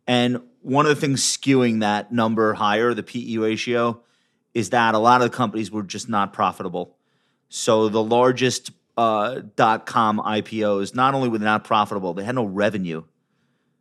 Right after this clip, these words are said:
Like, we're, like, we're talking about companies coming public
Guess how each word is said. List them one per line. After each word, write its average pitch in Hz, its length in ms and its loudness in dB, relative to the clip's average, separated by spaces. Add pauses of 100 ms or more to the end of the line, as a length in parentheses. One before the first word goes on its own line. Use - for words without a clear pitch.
(160)
Like, - 180 -16
we're, 131 280 -2
like, 131 120 -2
we're 147 60 0
talking 165 180 2
about 160 120 2
companies 139 400 0
coming 131 280 -2
public 110 600 0